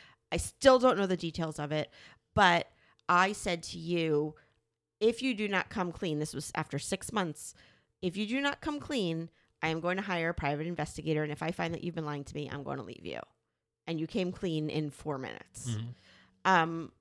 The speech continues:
Speaker 1: so that was, I don't bring up, div-, I don't like using, like, I don't, I will never say, "I'm going to leave you if I'm not gonna leave you." I, I do not like that. I don't think it's fair.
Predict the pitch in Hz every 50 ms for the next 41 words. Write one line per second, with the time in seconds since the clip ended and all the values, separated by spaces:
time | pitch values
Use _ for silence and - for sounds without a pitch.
0 | _ - - 202 185 165 170 185 196 - - 247 247 - - - - 185 196 226
1 | 277 294 247 190 190 202 208 202 196 196 180 - 185 - 175 175 - - 175 180
2 | 196 226 254 247 - 196 180 175 180 180 170 170 180 202 - _ - - - -
3 | - _ _ _ _ _ _ _ _ _ - 165 190 190 170 - 180 170 165 139
4 | - - - 180 170 - - - _ _ _ - 185 233 294 349 330 - - -
5 | _ 180 196 226 247 254 240 226 202 185 180 185 190 180 196 196 185 180 - -
6 | - 202 175 156 156 156 147 147 151 151 151 143 - - - _ _ _ _ 165
7 | 165 160 156 160 160 165 170 160 160 160 160 151 151 143 147 151 156 - - 143
8 | 156 151 143 139 - - 151 127 127 - - 147 - - - - - 214 196 175
9 | - 151 - - 170 170 170 - - 156 147 143 143 147 147 147 151 139 - -
10 | 123 127 135 107 - - - - 120 117 - 147 165 175 170 - - 175 - 117
11 | - - - - - - - - 202 190 175 165 170 175 170 -